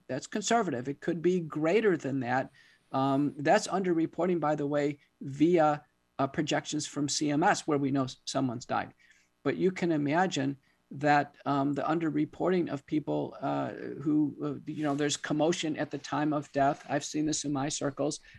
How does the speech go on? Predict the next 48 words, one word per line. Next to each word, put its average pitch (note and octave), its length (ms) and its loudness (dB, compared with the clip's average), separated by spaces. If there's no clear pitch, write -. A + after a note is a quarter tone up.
And D3 100 4
unless D#3 280 2
somebody F3 460 4
retrieves D#3+ 480 2
the D3+ 80 -2
vaccine D#3+ 500 0
cards C#3 420 0
and C#3+ 140 -6
sits - 240 -6
down D#3 260 0
at D3+ 120 -4
the D3 100 -6
vaers E3 340 -2
system C#3+ 360 -2
and C#3 80 -2
starts D3+ 340 -4
to C#3+ 100 -8
make D3 260 -4
an C#3 100 -2
entry, D3 420 0
or C#3 80 2
unless C#3+ 260 2
somebody's D#3+ 400 0
on D3 140 0
the C#3 80 -2
rolls D3+ 320 -2
of C#3 80 -6
C D3+ 240 -2
M C#3+ 120 -2
S, E3+ 340 0
uh, C3+ 320 0
it, - 240 -2
it D3+ 240 0
may D3+ 200 2
not D3 320 -2
actually C#3 480 -2
be C#3 440 -2
recorded. C#3 640 -4
So F3 260 6
we F#3 240 6
have A#3+ 220 4
it. - 120 -2
Yeah, G#3 140 4
we E3+ 120 0
have B3+ 160 4
a C4+ 60 0
situation F3 760 0
where, D#3 320 4